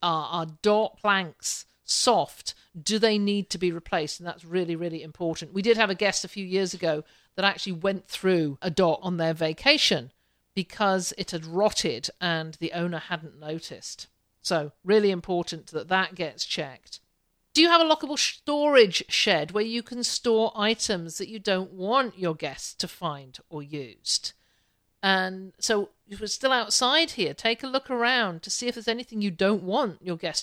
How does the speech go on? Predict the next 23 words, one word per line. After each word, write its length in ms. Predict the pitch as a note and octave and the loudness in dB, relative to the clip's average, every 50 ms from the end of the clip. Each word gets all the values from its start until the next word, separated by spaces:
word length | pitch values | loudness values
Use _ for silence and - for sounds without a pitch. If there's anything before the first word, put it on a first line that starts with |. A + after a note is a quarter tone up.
| - - | -6 -10
to 60 | F3+ | -12
use. 260 | E3+ D#3 C#3+ C#3+ C#3 | -12 -12 -12 -8 -6
Maybe 240 | G3 A3 C4+ C4 B3+ | -4 -4 -4 -4 -6
you've 160 | A#3+ G#3+ F#3+ | -10 -4 0
got 240 | A3 G3+ - - _ _ _ _ _ _ _ - | 0 0 0 -2 _ _ _ _ _ _ _ 0
a 100 | G#3 G3 | 2 2
really 400 | F#3+ F#3+ G#3+ B3 B3+ A3+ G3+ F#3 | 2 4 6 6 8 8 6 4
nice 240 | F#3 F3+ F3 D#3+ - | 0 -2 -4 -4 -4
paddleboard 680 | - - E3 - F#3 E3 D#3+ D#3+ C3 A2+ A2 - _ _ _ _ _ _ _ _ _ _ _ | 0 0 0 0 0 -4 -6 -8 -10 -12 -14 -18 _ _ _ _ _ _ _ _ _ _ _
or 400 | G3+ F3+ F3 E3+ E3+ E3 D#3+ D#3+ | 2 4 6 6 6 4 4 2
kayak, 720 | - - - - B3+ C#4 D4 C4+ G#3+ E3+ D#3 - - - | -2 -6 -4 0 4 6 6 6 6 4 2 -2 -4 -4
something 460 | - - G3+ G#3+ A#3+ - C#4 C4 B3 A#3+ | 0 0 0 0 0 0 0 0 2 0
that 160 | A3 - G#3 | -2 0 0
you 120 | G#3 G#3 | 0 0
use 460 | G3+ F#3 F#3+ G3 G3 G3+ G3+ F#3+ - - _ _ _ _ - | 0 0 0 0 0 0 0 -2 -4 -6 _ _ _ _ -2
a 100 | G#3 G3 | 0 0
lot 560 | F#3+ F#3+ G3 A3 A#3+ A3 E3 - - - - | 2 2 4 4 4 4 2 0 -4 -8 -6
yourself 580 | F#3 F3 - - - D4+ C4 F3+ E3 - - _ _ _ _ | -4 -4 -2 0 2 2 0 0 -2 -8 -16 _ _ _ _
and 120 | - G3 F#3+ | -8 -6 -6
you'd 120 | G3 - | -6 -6
prefer 300 | - G3 - - G3+ F#3+ | -8 -14 -8 -4 -2 0
your 240 | F3+ F3 E3+ E3+ D#3 - _ _ _ _ _ _ _ _ _ _ | 0 0 -2 -2 -4 -8 _ _ _ _ _ _ _ _ _ _
guests 560 | - G3+ G#3 F3 - - - - - - - | 2 4 4 4 2 -2 -8 -10 -10 -10 -10